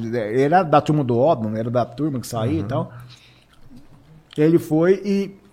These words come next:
Speaker 1: e falou assim, "Não, vamos fazer a festa lá e tal." Fizemos a festa lá,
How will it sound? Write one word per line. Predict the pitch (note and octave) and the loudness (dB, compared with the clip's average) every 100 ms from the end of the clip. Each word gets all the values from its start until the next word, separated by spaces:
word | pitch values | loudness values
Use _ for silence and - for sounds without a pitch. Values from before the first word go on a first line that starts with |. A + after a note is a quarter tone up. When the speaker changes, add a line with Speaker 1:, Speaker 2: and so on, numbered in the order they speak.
| _ _ _ _ _ _ _ - | _ _ _ _ _ _ _ -6
Speaker 1:
e | C#3+ | 0
falou | D#3 D#3 | 4 4
assim, | D3+ - C#3+ A#2+ G#2 - - - - - - | 2 -2 -2 -2 -4 -10 -20 -20 -20 -20 -8
"Não, | A2+ B2 F3 E3+ F#2+ - | -4 0 0 0 -4 -12
vamos | G#2+ A2+ | -10 -6
fazer | D#3+ F3+ | -4 -4
a | F3 | -4
festa | F3+ F3 | -6 -6
lá | F#3+ D#3 E3 | -4 -4 -4
e | |
tal." | D#3+ F2+ - _ _ _ - _ _ _ _ _ _ _ _ _ _ _ _ - - | -6 -12 -14 _ _ _ -20 _ _ _ _ _ _ _ _ _ _ _ _ -20 -12
Fizemos | G2+ B2 C3+ | -6 -4 -4
a | |
festa | C3 B2+ B2+ | -2 -4 -2
lá, | A2 B2 C3 | -2 -2 -4